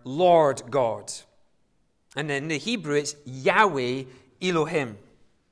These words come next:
We have moved away from gazing upon the Creator God to seeing the Lord who cares for all of nature and who has a specific close connection with Adam and Eve. He is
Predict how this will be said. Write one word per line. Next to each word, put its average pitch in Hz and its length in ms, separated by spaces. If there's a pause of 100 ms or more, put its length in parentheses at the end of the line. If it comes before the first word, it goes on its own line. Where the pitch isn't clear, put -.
(460)
We 185 120
have 160 100
moved 220 360
away 196 200
from 175 220
gazing 185 560 (180)
upon 170 300
the 160 80
Creator 185 540
God 139 560 (440)
to 143 100
seeing 175 460
the 147 100
Lord 139 800 (600)
who 165 120
cares 175 540
for 143 160
all 156 320
of 143 80
nature 117 560 (260)
and 127 140
who 135 140
has 135 180
a 123 60
specific - 1080 (280)
close 160 520
connection 127 880 (420)
with 127 160
Adam 113 320
and 113 80
Eve. 110 440 (800)
He 180 340
is 147 280